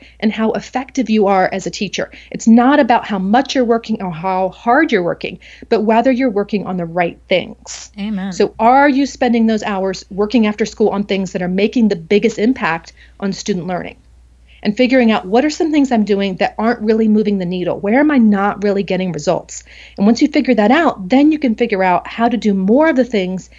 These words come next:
Speaker 1: that make the big impact and sort of phase out or streamline or simplify the things that aren't really the best and highest use of your time.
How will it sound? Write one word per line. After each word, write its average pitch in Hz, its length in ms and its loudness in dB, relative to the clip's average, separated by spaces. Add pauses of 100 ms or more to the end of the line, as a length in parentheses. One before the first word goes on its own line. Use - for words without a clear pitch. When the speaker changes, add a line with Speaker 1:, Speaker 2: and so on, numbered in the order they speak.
(220)
Speaker 1:
that 214 140 0
make 254 320 2
the 220 80 0
big 180 200 -2
impact 175 500 -6 (140)
and 196 240 -2 (340)
sort 214 240 -4
of 190 100 -4
phase 240 320 0
out 220 360 -2 (320)
or 175 260 0
streamline 226 540 0
or 170 80 -4
simplify 330 500 -2
the 185 140 -4
things 185 220 -4
that - 180 -6 (100)
aren't 190 240 -2
really 196 240 -2
the 190 80 -2
best 175 340 -2
and 175 120 -4
highest 180 340 -4
use 180 180 -4
of 165 100 -6
your 156 100 -4
time. 127 360 -10